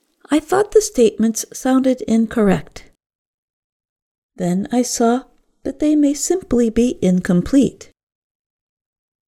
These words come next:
Let us begin with best. It is an adverb, a word that describes time, manner, place, or degree.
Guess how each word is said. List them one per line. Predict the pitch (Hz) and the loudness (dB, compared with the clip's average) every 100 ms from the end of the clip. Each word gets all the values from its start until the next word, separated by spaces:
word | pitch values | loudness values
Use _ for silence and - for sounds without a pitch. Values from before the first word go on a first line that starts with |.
| - | -8
Let | 370 | -2
us | 415 - | -2 -2
begin | - 349 262 233 233 247 | -4 -2 2 2 0 -2
with | 196 196 - | -2 -2 -4
best. | 180 160 143 - - - _ _ _ _ _ _ _ _ - | -4 -4 -4 -8 -10 -20 _ _ _ _ _ _ _ _ -6
It | 277 | -2
is | 330 | 0
an | 320 294 220 | 0 0 0
adverb, | 226 220 156 156 156 _ _ _ _ _ - | 0 0 0 0 -4 _ _ _ _ _ -6
a | 214 | -2
word | 180 196 196 | 0 0 2
that | 208 | -2
describes | - 202 - 175 170 - - _ _ _ _ _ | -2 -4 0 0 0 -2 -18 _ _ _ _ _
time, | - 156 156 226 - _ - | -8 -4 -2 -2 -8 _ -2
manner, | 160 156 208 262 - | 0 2 0 -6 -8
place, | - 170 185 - - | 0 0 0 -6 -2
or | 156 165 | 0 0
degree. | 214 214 311 277 147 | -2 -2 0 0 -2